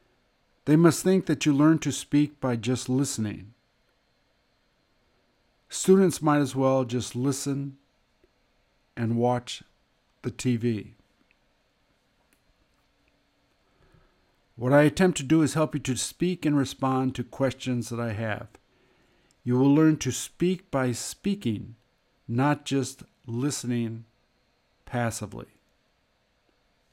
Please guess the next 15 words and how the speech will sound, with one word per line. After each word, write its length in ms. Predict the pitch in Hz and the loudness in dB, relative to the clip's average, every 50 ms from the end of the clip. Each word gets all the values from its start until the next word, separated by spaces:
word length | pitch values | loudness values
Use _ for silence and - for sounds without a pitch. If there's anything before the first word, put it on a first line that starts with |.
| _ _ _ _ _ _ _ _ _ _ _ _ _ _ _ _ _ _ _ _ - | _ _ _ _ _ _ _ _ _ _ _ _ _ _ _ _ _ _ _ _ 0
Each 200 | 139 151 - - | 0 0 0 2
video 380 | - 170 170 165 170 165 160 | 4 4 6 6 6 4 4
helps 320 | 135 127 165 156 123 - - | 4 2 0 -2 -4 -4 -2
to 100 | 151 143 | 0 4
reinforce 680 | 139 160 170 160 151 127 - 151 151 151 147 131 - - _ - | 4 4 4 4 2 0 -2 0 0 0 0 -2 -6 -10 _ -6
each 360 | 165 180 196 196 202 - - - | -4 -2 -2 -2 -4 -6 -8 -6
of 140 | 135 117 101 | -8 -8 -8
forty 640 | - - - 156 165 180 180 175 175 180 175 175 170 - | -10 -12 -6 -2 -2 0 0 0 -2 -2 -4 -8 -10 -6
important 600 | 151 120 113 110 - - 156 151 147 - 147 127 | -4 -4 -4 -4 -6 -4 -4 -4 -4 -4 -6 -8
steps 520 | - - - 139 135 127 131 - - - _ _ _ _ _ _ _ | -8 -6 -4 -4 -4 -4 -6 -12 -20 -20 _ _ _ _ _ _ _
helping 400 | - - 147 147 - - 143 135 | -6 -2 -2 -2 2 2 2 4
you 360 | 135 135 131 127 123 123 - - _ - | 4 4 2 2 0 -2 -6 -12 _ -10
to 140 | - 127 117 | -6 -6 -6
speak 500 | - - - - 127 123 120 120 - - _ _ _ _ - | -6 -8 -6 -4 -2 -2 -4 -4 -10 -20 _ _ _ _ -10
naturally. 760 | 117 117 120 123 123 120 120 - - 110 113 - - - - | -6 -4 -4 -2 -2 -4 -6 -8 -12 -12 -12 -14 -16 -20 -20